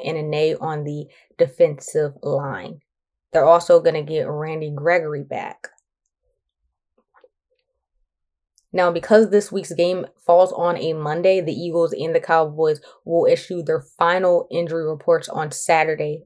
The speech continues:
morning. But that is gonna be a wrap for episode twenty-six of Above the Nest with Rachel. Thank you so much for listening. Don't forget, like always, to tap into all the B G N content on the feed.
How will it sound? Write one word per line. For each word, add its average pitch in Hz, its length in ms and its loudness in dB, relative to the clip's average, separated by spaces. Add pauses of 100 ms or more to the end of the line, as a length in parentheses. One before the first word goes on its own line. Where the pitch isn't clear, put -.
morning. 151 520 -8 (1800)
But 196 120 4
that 262 160 12
is 247 80 4
gonna 220 160 6
be 190 160 0
a 180 80 6
wrap 160 300 4
for - 140 2
episode 170 540 2
twenty-six 226 680 0
of 165 200 -2
Above 165 320 4
the 165 80 0
Nest 156 320 -6
with 170 220 0
Rachel. 156 500 -2
Thank 165 300 -2
you 170 100 -10
so 156 240 -4
much 151 220 -10
for 165 120 2
listening. 180 540 2 (380)
Don't 208 260 2
forget, 170 560 4 (100)
like 147 320 0
always, 202 540 4
to 175 180 -8
tap 180 360 0
into - 280 -2
all 170 240 4
the 165 140 6
B 160 160 -8
G 156 160 -8
N 156 80 -8
content 151 380 -6
on 151 100 -6
the 147 160 -10
feed. 165 320 -6